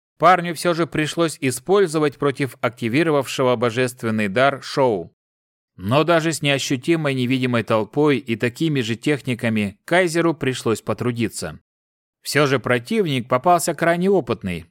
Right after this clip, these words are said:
Настолько, что даже наловчился засекать незримое при помощи колебаний воздуха, которые оно создавало. Да и про его развитую интуицию забывать не стоило.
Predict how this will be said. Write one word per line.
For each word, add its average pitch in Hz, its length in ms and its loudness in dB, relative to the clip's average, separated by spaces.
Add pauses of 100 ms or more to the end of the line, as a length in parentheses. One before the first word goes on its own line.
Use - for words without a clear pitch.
(340)
Настолько, 131 840 -2
что - 180 -2
даже 170 260 0
наловчился 175 680 0
засекать 143 520 0
незримое 143 680 2
при 127 240 -2
помощи 175 480 -2
колебаний 139 680 0
воздуха, 113 720 -2
которые 113 520 0
оно 123 240 0
создавало. 123 720 0 (640)
Да 104 160 -2
и 120 80 4
про 123 200 0
его 147 280 4
развитую 151 720 0
интуицию 127 840 0
забывать 107 520 -2
не 120 80 -2
стоило. 98 560 -2